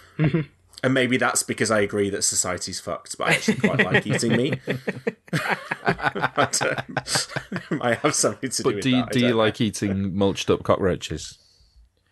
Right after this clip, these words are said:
Speaker 1: <laughs> Do you like eating babies?
Speaker 2: I'll tell you this for free, I would have eaten Okja.
Speaker 1: <laughs> I would have as well. That's
Speaker 2: He looks, he, he looks tasty as
Speaker 1: that's
Speaker 2: hell.
Speaker 1: the problem with Okja, right? Is that I think, uh,
Speaker 2: <laughs>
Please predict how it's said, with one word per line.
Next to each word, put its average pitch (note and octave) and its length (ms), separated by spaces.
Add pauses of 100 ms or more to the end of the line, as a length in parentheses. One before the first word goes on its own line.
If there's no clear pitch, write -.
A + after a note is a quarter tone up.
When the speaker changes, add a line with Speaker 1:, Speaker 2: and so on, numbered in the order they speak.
Speaker 1:
<laughs> E3 120 (500)
Do F3+ 80
you D#3+ 80
like D#3 260
eating D#3 260
babies? C3+ 400 (920)
Speaker 2:
I'll D3 80
tell G3+ 180
you F3 120
this D#3+ 160
for C3+ 80
free, G#2 280
I A#2 120
would B2 160
have A#2+ 80
eaten G2+ 180
Okja. D#2 360 (520)
Speaker 1:
<laughs> - 720
I B3+ 60
would F#3+ 240
have G3 120
as F#3 160 (200)
well. C4+ 100 (720)
That's A3 200
Speaker 2:
He A#3+ 100
looks, - 440
he, C#3 260 (380)
he E3+ 140
looks C#3+ 320
tasty C3 500
as A#2+ 80
Speaker 1:
that's A#3 220
Speaker 2:
hell. - 60
Speaker 1:
the A3 80
problem F3+ 360
with D#3+ 120
Okja, D#3 360
right? C3 240
Is D3 120
that E3+ 120
I D#3+ 80
think, D#3+ 380 (580)
uh, F#3+ 80
Speaker 2:
<laughs> - 300